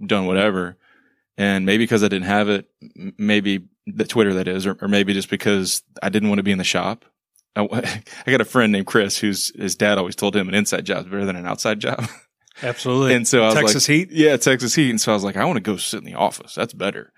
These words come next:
Speaker 2: Yeah.
Speaker 1: So I swept up and I helped. And when someone asked me to do it, I did it. And I did it as well as I could. And if I had a question, I asked a question. And then, like I said, fast forward just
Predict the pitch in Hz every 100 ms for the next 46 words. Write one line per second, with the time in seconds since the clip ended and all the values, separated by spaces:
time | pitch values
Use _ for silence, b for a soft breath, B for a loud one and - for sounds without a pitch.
0 | - 113 98 _ - 117 113 - 123 -
1 | 170 156 - 98 151 151 - 101 98 -
2 | 117 113 110 123 110 113 139 95 95 123
3 | 113 80 95 95 90 b b b 95 98
4 | 107 107 101 90 98 117 110 107 - 131
5 | 107 98 98 104 104 - 107 117 107 110
6 | - - 120 - 104 92 98 95 101 104
7 | - 117 104 92 b b b b - 101
8 | 98 113 107 95 101 -